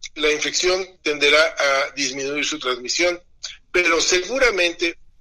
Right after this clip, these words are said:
en virtud de su contagiosidad, se van a mantener focos que van a estar prendiendo y apagándose a lo largo de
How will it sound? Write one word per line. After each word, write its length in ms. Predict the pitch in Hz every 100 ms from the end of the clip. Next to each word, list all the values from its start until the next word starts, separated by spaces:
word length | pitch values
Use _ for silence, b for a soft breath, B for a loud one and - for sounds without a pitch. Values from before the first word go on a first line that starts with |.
| -
en 160 | - 139
virtud 360 | 139 135 220 226
de 120 | 214
su 180 | - 160
contagiosidad, 760 | 175 170 165 165 143 151 156
se 120 | 151
van 180 | 151 156
a 80 | 156
mantener 540 | 151 131 - 143 147
focos 420 | - 156 160 147 - B B
que 120 | - 160
van 200 | 180 185
a 20 |
estar 320 | 165 175 156
prendiendo 540 | 175 151 156 156 156
y 80 | 151
apagándose 680 | 135 131 131 151 151 143 156
a 60 |
lo 100 | 135
largo 340 | 135 156 156 151
de 280 | 127 113